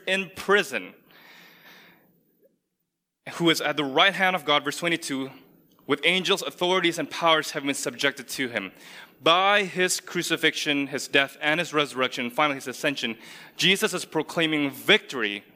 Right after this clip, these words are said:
over the very evils that are on this earth, that are running loose on this earth, allowed by God to fall from heaven here today. And Je-, and, and Peter is saying here, if Jesus has defeated these authorities, who's the highest authorities,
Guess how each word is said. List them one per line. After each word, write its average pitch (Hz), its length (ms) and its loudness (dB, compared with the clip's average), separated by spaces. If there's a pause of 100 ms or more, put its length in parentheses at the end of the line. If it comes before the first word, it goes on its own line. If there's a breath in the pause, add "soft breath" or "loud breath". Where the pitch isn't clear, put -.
(260 loud breath)
over 147 220 0
the 147 100 0
very 165 300 2
evils 143 460 -2
that 127 100 0
are 123 100 2
on 117 120 0
this 107 160 -4
earth, - 420 -8 (340)
that 135 140 6
are 131 140 2
running 170 460 0
loose 170 260 0
on 156 160 2
this 143 140 -4
earth, 131 280 0
allowed 135 400 2
by 135 100 2
God 120 420 0
to 127 100 -12
fall 135 280 0
from 123 160 -6
heaven 123 300 -4
here 123 240 -2
today. 104 400 -2 (580 loud breath)
And 139 140 2
Je-, 180 220 -2
and, 151 180 0
and 156 160 0
Peter 226 240 4
is 170 100 2
saying 160 200 0
here, 139 200 2
if 160 160 0
Jesus 226 460 0
has 185 160 0
defeated 214 640 0
these 185 360 0
authorities, 143 920 -2 (840 loud breath)
who's 180 140 0
the 165 80 -4
highest 202 400 2
authorities, 117 640 -8